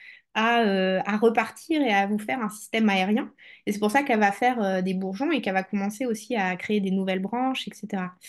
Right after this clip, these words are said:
Euh, donc après, on peut recouper le, le bourgeon apical, euh, si on veut que notre plante, euh, comment, euh,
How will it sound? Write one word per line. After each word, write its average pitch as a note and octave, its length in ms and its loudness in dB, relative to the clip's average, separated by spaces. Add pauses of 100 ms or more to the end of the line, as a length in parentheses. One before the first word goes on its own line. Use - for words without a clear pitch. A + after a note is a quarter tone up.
(500)
Euh, G3 220 4
donc G#3 200 8
après, C#4+ 540 2
on G#3+ 120 4
peut B3+ 400 2
recouper D4 520 4
le, A3+ 320 0
le A3+ 140 0
bourgeon G#3+ 340 -2
apical, C4+ 640 -4
euh, F#3+ 480 0
si - 260 -6
on A3+ 160 4
veut A#3 220 2
que A3 320 0
notre G3 460 -2
plante, C#4 560 0
euh, G3 720 -2
comment, G3 400 -6
euh, F#3 400 0